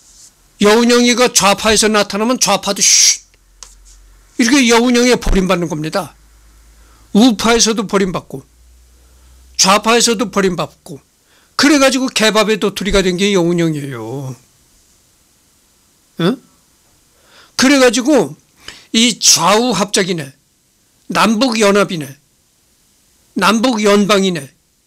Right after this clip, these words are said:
이게 꼭 이-, 이런 시-, 여운형 꼴이 되는 거-, 겁니다. 여운형 꼴이 되기 쉬워요. 그렇잖아요. 양쪽에다 발을 걸치고 있고 좌우 합작을 부르짖는 사람한테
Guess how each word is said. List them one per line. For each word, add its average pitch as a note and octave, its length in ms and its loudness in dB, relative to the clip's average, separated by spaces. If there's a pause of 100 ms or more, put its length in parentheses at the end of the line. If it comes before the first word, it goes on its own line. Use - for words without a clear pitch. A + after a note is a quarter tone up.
(360)
이게 A#3+ 320 2
꼭 D4+ 300 0
이-, B3 420 0
이런 A3+ 220 2
시-, A#3 200 0 (360)
여운형 A#3 420 2
꼴이 G#3+ 320 -2
되는 G3 240 2
거-, F3+ 360 -4
겁니다. F3 720 -4
여운형 A#3+ 420 2
꼴이 A3+ 220 0
되기 F3 160 -2
쉬워요. C#3 460 -4 (1500)
그렇잖아요. A3 560 -2 (420)
양쪽에다 A#3 640 0
발을 G#3+ 300 0
걸치고 G#3 460 -2
있고 G3+ 420 -2 (600)
좌우 G3 360 2
합작을 G#3 520 0
부르짖는 F#3 440 -2
사람한테 E3+ 640 -2